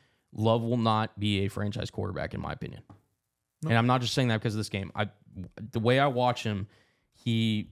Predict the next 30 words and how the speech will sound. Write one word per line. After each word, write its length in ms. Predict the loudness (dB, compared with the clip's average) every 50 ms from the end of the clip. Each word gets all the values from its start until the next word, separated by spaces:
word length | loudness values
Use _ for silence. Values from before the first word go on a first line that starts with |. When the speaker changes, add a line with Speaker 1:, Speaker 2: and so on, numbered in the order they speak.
| -12 -10
Speaker 1:
still 260 | -6 -2 0 0 2
makes 240 | 2 0 0 -2 -4
mistakes 720 | -6 -4 -2 0 0 0 0 -2 -4 -8 -8 -8 -10 -12 -16 -8 -2
that 340 | 0 2 2 2 0 -4 -8 -10
you 160 | -8 -6 -6
should 280 | -6 -6 -4 -4 -2
not 220 | 0 2 0 2 0
make. 400 | -2 -4 -4 -4 -8 -16 -20 _ _ _ _ _ _ _ _ _
He 240 | -6 -2 0 2 2
is 360 | 2 0 -2 -4 -6 -8 -12 -8 -4
a 320 | -2 0 2 2 0 0 -2
slow 640 | -6 -8 -10 -10 -10 -12 -12 -8 -4 -2 -2 -2
decision 340 | -2 -2 -2 -2 -2 0 0
maker 300 | 0 -2 -2 -2 -4 -4
at 220 | -2 -2 -2 -2 -2
times. 500 | -2 -2 0 0 -2 -2 -4 -6 -10 -16 _ _ _ _ _ _ _ _ _ _ _ _ -2 0
And 420 | 0 2 2 0 -4 -6 -10 -6 -4
this 180 | -4 -2 -2 -2
is 60 | -2
with 140 | -2 -2 0
a 20 | 0
guy, 300 | 2 2 2 2 2 2
Matt 180 | 0 -2 -2
LaFleur, 460 | -2 -4 -4 -2 -2 0 0 2 2
who's 120 | 2 2 0
a 40 | -2
really 300 | -2 -2 -2 0 0 0
good 100 | 0 -2
play 140 | 0 0 0
caller. 400 | 0 0 -2 -4 -4 -6 -10 -14